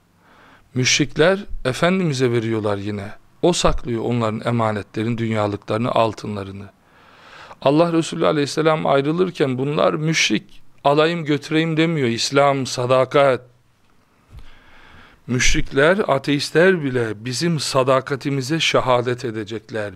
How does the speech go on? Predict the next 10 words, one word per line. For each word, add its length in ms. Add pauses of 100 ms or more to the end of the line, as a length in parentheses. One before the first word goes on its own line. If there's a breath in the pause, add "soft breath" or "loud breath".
Bizim 640 (120)
adaletimize 1000
şehadet 580
edecekler. 640 (720 loud breath)
Bizim 520
devlet 520
malına, 640
elektriğe, 600
suya 380
olan 520